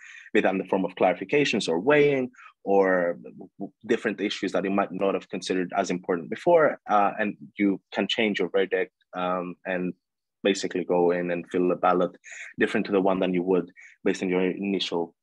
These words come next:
leanings. Um, so summary of this is that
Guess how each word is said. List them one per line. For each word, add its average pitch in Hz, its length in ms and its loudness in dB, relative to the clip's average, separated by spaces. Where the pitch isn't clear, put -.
leanings. 90 540 -2
Um, 90 440 0
so 90 680 0
summary 107 340 2
of 90 100 -2
this 90 300 -2
is 85 460 -4
that 85 300 0